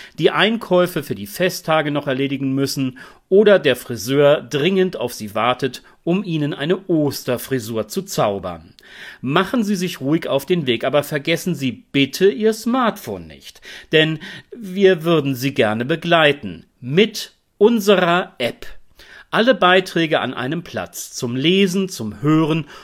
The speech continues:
und wenn Sie mögen, mit der Option, einen Kommentar zu hinterlassen. Das kleine Programm finden Sie unter seinem Namen netkiosk Punkt digital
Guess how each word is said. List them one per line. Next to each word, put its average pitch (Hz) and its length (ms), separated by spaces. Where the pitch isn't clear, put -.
und 127 220
wenn 110 160
Sie 113 180
mögen, 147 460
mit 147 120
der 98 140
Option, 123 640
einen 165 200
Kommentar 170 840
zu 120 160
hinterlassen. 101 800
Das - 240
kleine 247 320
Programm 165 680
finden 170 400
Sie 160 140
unter 135 260
seinem 117 340
Namen 123 400
netkiosk 143 1040
Punkt 147 280
digital 127 640